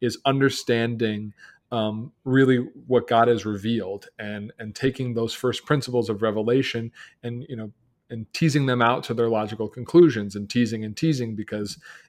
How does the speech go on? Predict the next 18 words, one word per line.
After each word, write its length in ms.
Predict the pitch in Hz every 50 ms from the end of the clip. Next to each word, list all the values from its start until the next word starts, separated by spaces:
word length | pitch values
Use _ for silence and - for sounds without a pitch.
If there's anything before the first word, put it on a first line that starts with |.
| _
it's 100 | - -
a 60 | - 123
mystery 340 | 135 156 147 - - 113
and 100 | 107 107
we 60 | 110 107
can 120 | - 117
never 220 | 117 113 107 113
fully 320 | 110 - 117 110 104 104 104
exhaust 480 | 101 104 - 135 143 147 135 - -
it. 120 | - - - _ _ - - - - - _ _ -
But 100 | 131 -
there's 220 | 147 147 147 143
this, 280 | - 151 139 - - _ _ _ -
I 80 | - 120
think 220 | 120 180 175 151
there 140 | 165 151 151
is 100 | 147 127
this 160 | 139 120 -